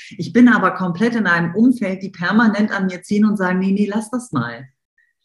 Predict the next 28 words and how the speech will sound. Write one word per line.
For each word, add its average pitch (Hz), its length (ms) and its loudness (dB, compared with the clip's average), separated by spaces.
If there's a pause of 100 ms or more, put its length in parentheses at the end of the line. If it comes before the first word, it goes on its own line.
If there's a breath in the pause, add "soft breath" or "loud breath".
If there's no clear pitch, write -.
(160)
Das 175 160 -2
ist 208 140 -2
ja, 185 140 0
wir 175 140 2
sind 226 220 4
ja, 196 280 0
wir 175 100 -2
sind 208 160 -2
ja 208 120 0
keine 185 400 -6
dauerhaften 196 600 -4
Einzelkämpfer. 170 720 -2
Wir 151 100 -8
sind 196 200 -4
ja 185 100 -2
in 156 140 -6
einem, 151 640 -10 (640)
äh, 147 300 -6
in 147 120 -6
einer 160 320 -2
Solidarität, 165 800 0
in 143 120 -4
einem 156 300 -4
sozialen 185 720 -2
Umfeld. 127 840 -2
Also 143 420 -14
wie 160 220 -8
schwer, - 340 -4